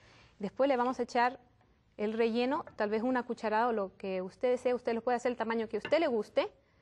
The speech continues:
A mucha gente le gustan los tamales que sean bien grandes,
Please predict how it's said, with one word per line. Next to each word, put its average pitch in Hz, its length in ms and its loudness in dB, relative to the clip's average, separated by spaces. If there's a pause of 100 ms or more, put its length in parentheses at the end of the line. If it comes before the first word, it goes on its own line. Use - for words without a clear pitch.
(500)
A 208 100 -2
mucha 208 220 -2
gente 233 260 2
le 220 100 2
gustan 220 280 0
los 202 220 -6
tamales 208 320 -2
que - 100 -12
sean 196 260 -4
bien 190 220 -4
grandes, 277 640 0